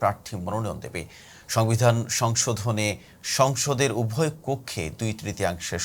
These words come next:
সমর্থন বাধ্যতামূলক করার সিদ্ধান্ত গৃহীত হয়েছে। তবে এসব সিদ্ধান্তকেই অগণতান্ত্রিক আখ্যা দিয়ে দৃঢ়ভাবে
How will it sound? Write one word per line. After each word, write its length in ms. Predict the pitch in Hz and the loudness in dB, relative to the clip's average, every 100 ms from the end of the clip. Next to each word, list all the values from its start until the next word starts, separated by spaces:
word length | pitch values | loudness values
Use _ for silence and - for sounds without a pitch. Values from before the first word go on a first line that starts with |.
| - | -2
সমর্থন 360 | 120 120 113 90 | -2 -2 -4 -2
বাধ্যতামূলক 540 | 87 113 90 87 85 - | -2 -2 -6 -6 -6 -4
করার 220 | 80 85 | -6 -4
সিদ্ধান্ত 380 | 90 - 120 117 87 - - - - | -8 -8 -8 -4 -4 -6 -16 -16 -6
গৃহীত 240 | 92 95 - | -4 -4 -6
হয়েছে। 280 | 73 - 98 - - - - | -2 0 0 -2 -18 -20 0
তবে 160 | 135 131 143 | 2 4 6
এসব 220 | - 160 - | 6 4 2
সিদ্ধান্তকেই 720 | 156 - 165 156 156 156 185 180 - 120 | 0 -2 -4 0 0 0 -2 -2 6 6
অগণতান্ত্রিক 760 | 131 127 120 113 104 - 107 - - | 6 2 4 2 2 -2 0 2 2
আখ্যা 220 | - 123 | 0 -4
দিয়ে 140 | 120 135 - - 101 | -2 -2 -4 -6 -4
দৃঢ়ভাবে 640 | 120 147 120 104 110 120 | 0 0 -2 0 0 2